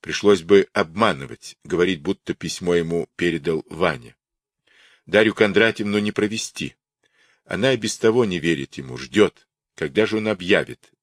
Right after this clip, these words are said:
настоящую причину, ради чего нагрянул. Он обрадовался, когда Дарья Кондратьевна начала хлопотать, накрывать на стол.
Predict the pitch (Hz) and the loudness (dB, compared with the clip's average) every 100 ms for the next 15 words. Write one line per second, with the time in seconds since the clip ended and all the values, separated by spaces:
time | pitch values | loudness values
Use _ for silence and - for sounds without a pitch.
0 | _ 76 - 82 80 69 - 71 - 78 | _ -16 -6 -2 -2 -2 -8 -12 -16 -10
1 | - 67 - _ - 82 69 - - 67 | -10 -10 -18 _ -8 -8 -6 -10 -12 -12
2 | 67 62 64 - _ _ _ _ _ _ | -14 -10 -12 -12 _ _ _ _ _ _
3 | _ _ _ _ _ _ - 113 117 110 | _ _ _ _ _ _ 0 2 4 4
4 | 151 117 95 - - 85 92 82 104 90 | 4 2 0 -2 -2 0 2 4 4 2
5 | - 78 73 139 139 85 67 65 _ _ | -2 -4 0 -2 -2 -8 -8 -12 _ _
6 | _ _ _ - 82 98 117 - 98 110 | _ _ _ -10 -4 0 0 0 -2 -2
7 | - 76 62 - - 85 80 82 80 87 | 0 -4 -4 -14 -12 -10 -4 0 0 -2
8 | 92 85 - 71 | -6 -12 -10 -10